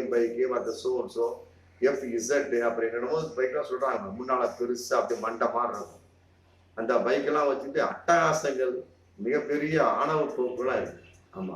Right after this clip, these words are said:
அதெல்லாம் வந்து இன்னைக்கு அடிச்சு ஒழிச்சாச்சு. இதே மாதிரி சட்ட திட்ட கட்டுப்பாடுகளை அ-, தமிழகத்துள்ள அனைத்து கல்லூரிகளுக்கும், பல்கலை வளாகங்களுக்கும்,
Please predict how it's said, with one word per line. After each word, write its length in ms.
அதெல்லாம் 320
வந்து 180
இன்னைக்கு 240
அடிச்சு 340
ஒழிச்சாச்சு. 480
இதே 240
மாதிரி 280
சட்ட 460
திட்ட 200
கட்டுப்பாடுகளை 720
அ-, 160
தமிழகத்துள்ள 680
அனைத்து 360
கல்லூரிகளுக்கும், 920
பல்கலை 440
வளாகங்களுக்கும், 840